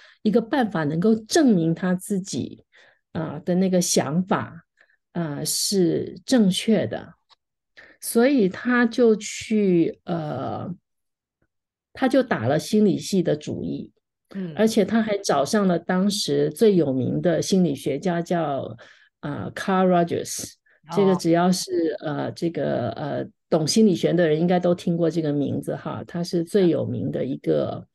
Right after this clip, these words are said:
Speaker 2: 嗯。
Speaker 1: 呃，人本这个心理学大师。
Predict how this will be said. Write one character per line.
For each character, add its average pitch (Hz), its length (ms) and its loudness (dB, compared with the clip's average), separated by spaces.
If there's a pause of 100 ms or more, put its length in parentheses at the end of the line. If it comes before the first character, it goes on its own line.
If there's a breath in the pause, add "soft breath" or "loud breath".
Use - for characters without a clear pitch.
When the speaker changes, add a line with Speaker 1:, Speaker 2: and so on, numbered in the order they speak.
(460 loud breath)
Speaker 2:
嗯。 117 260 -8
Speaker 1:
呃， - 40 -4
人 170 260 4
本 143 360 0
这 160 140 -6
个 143 160 -4
心 190 240 2
理 147 120 0
学 135 500 -4 (300)
大 190 260 -6
师。 147 500 -4